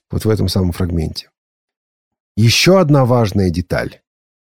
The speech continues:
«И сделай стол из дерева ситим, длиною в два локтя, шириною в локоть и вышиною в полтора локтя».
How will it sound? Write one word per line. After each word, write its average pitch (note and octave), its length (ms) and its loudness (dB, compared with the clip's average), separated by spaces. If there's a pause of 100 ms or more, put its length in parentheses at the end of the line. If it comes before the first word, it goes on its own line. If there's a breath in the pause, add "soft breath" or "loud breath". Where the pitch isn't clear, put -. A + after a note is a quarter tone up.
(680)
«И - 100 -2
сделай A2 400 2
стол D#3+ 540 2
из B2 260 0
дерева C#3 420 4
ситим, C3+ 920 2
длиною G#2+ 460 2
в A#2+ 80 2
два A2+ 320 2
локтя, C3 500 2
шириною A#2+ 640 2 (180 soft breath)
в G2+ 180 0
локоть C3+ 560 2 (640)
и D#3 260 2
вышиною C3+ 680 2
в - 100 -8
полтора C3+ 560 2
локтя». B2+ 580 0